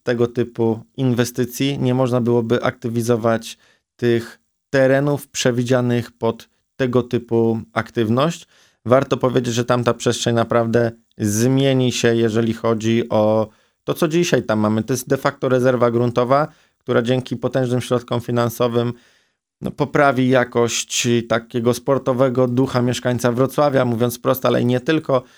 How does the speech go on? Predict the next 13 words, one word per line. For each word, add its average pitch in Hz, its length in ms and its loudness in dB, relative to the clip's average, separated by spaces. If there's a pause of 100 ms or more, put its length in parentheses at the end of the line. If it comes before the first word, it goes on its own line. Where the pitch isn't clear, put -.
(200)
No, 123 120 0
pamiętajmy 123 520 2
o 120 60 2
tym, 123 220 0
że 120 120 2
my 117 340 2
chcemy 117 440 0
osiągać 113 800 0
te 110 360 0
cele 117 420 2 (180)
sportowe 123 880 0 (640)
najwyższych 139 800 2
lotów, 147 520 0